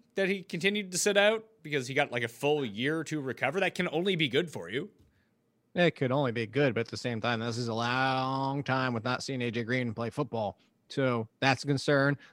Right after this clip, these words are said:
Speaker 2: The fact of how little football he played even before this injury, because he's always banged up and always getting hurt. A J Green talent. This is actually, you know what? He's not too dissimilar for, from David Johnson.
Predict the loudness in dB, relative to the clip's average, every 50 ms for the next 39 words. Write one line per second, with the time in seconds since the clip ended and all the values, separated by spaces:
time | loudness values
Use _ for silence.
0 | _ -4 -4 0 2 2 2 4 2 0 0 2 0 0 2 6 10 12 12 12
1 | 10 8 4 2 6 8 8 8 8 8 6 4 4 4 4 4 2 0 0 0
2 | -2 0 4 6 6 6 6 6 4 4 2 2 2 2 2 2 2 2 2 4
3 | 4 4 6 4 4 4 4 4 2 2 2 2 2 2 4 2 2 2 2 2
4 | 2 2 2 2 2 0 0 0 0 2 2 2 2 2 -2 -18 -18 -20 -20 -20
5 | _ _ _ 8 10 10 10 10 8 8 10 10 8 8 8 4 0 -2 4 6
6 | 6 6 6 4 0 _ _ _ 4 6 6 8 8 8 10 10 8 8 6 -2
7 | -6 -10 -20 -18 _ 2 8 10 10 10 8 6 2 2 2 6 8 6 6 6
8 | 6 2 2 4 6 6 4 4 6 2 4 4 4 4 4 2 0 0 2 4
9 | 4 4 4 4 2 2 4 6 4 6 6 4 6 6 8 8 6 4 0 -6
10 | -10